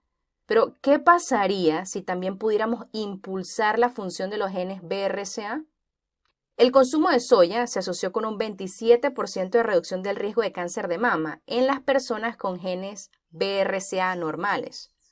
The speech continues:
pero hubo un setenta y tres por ciento de reducción del riesgo en los portadores de las mutaciones del gen B R C A. Por lo tanto, una dieta saludable puede ser particularmente importante en aquellos con alto riesgo genético.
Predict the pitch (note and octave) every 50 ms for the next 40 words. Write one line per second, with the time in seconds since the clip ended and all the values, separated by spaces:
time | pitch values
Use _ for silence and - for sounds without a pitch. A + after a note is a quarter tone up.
0 | _ _ _ _ _ _ _ - G#3+ G#3+ A3 G#3 A3 B3 C4+ C4 B3+ - C4+ B3+
1 | B3+ B3+ A#3+ A3 G#3 G#3 - G#3 F#3+ F#3+ - B3+ B3+ C4+ C#4 C4+ - - C#4+ C#4
2 | C4+ C4+ - B3+ A#3+ A3+ A#3 - B3+ B3 B3 A3+ F#3 - - G3+ G3 G3+ G#3 G#3
3 | - C#4+ C#4 C4 G3+ F3 F3+ F#3 E3+ - - A#3+ C4 C#4+ C4+ C4+ - C4+ C4 C4
4 | C4+ B3+ A3 G3 F#3+ F#3+ A3 A3 G#3 G3 F3 E3+ E3 D#3 E3 D#3+ D#3 - E3 D#3+
5 | E3+ F#3 F3+ D3+ D3+ D3+ E3 D3+ D3 D#3 D#3+ D#3+ D#3 D3 D3+ D3 C#3+ C#3 C#3+ C#3+
6 | C#3 - - C3 F#3+ A3+ - - - _ _ _ _ _ _ _ _ _ - -
7 | G#3 G#3+ G#3+ F#3 G#3+ G#3 G#3 G3 C4 C4 A#3+ B3 A3 A#3 B3+ C4+ B3+ A#3 A3+ A3+
8 | A#3 - E3 - - A#3+ G3+ F#3 F3 E3+ A#3 C4+ B3+ G3 E3 E3 F3 F3 E3+ -
9 | F#3 F#3 F#3+ G3 - G#3 G#3 G3+ F#3+ - A3 G#3+ G#3+ - - G#3+ G3 F#3 - -
10 | F#3+ F#3 F#3+ F#3+ G3+ A3+ B3 A#3+ A3+ A3 G#3+ G3+ A3+ A#3 A3+ - F3+ E3 E3+ -
11 | C#4 B3+ A3 D#3 F3 F3 F#3 - _ _ _ _ - C#4 D4+ E4 D#4 - B3 G#3+
12 | A3+ B3+ B3+ - A3+ F#3+ - - - G3+ G3+ G3+ G3 G3 - A3 A3 G3+ F#3 F3
13 | F#3 F#3 G3 F#3+ F3+ D#3 C#3+ F3 G#3+ G3+ - - B2 - - - -